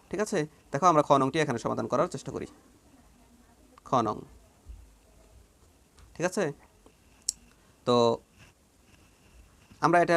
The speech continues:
লিখে নিতে পারি যে ক নং হতে পাই এবি সমান ফাইভ সেন্টিমিটার, বিসি সমান বা-, আহ, টুয়েলভ সেন্টিমিটার এবং এসি সমান থার্টিন সেন্টিমিটার। না লিখলেও হবে, আমরা সরাসরি বের করে ফেলবো। sin theta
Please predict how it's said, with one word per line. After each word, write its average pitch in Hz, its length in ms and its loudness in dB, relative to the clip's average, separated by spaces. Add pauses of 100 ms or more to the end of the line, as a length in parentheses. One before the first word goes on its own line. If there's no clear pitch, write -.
লিখে 175 180 -2
নিতে 175 180 -2
পারি 139 180 6
যে 143 120 2
ক - 100 6
নং 160 140 4
হতে 160 240 0
পাই 131 240 8 (1600)
এবি 139 160 2
সমান 139 180 0
ফাইভ 123 180 0
সেন্টিমিটার, 131 480 2 (260)
বিসি 131 180 -2
সমান 131 180 0
বা-, - 140 0
আহ, 120 220 0
টুয়েলভ 127 220 0
সেন্টিমিটার 131 460 4 (360)
এবং 131 160 6 (300)
এসি 131 180 -2
সমান 165 160 -2 (520)
থার্টিন 131 280 -2
সেন্টিমিটার। 113 380 -6 (800)
না 180 140 4
লিখলেও 147 260 4
হবে, 117 180 4 (580)
আমরা 156 180 2
সরাসরি 175 320 2
বের 135 120 2
করে 127 160 2
ফেলবো। 120 200 0 (380)
sin 151 220 4
theta 160 200 -4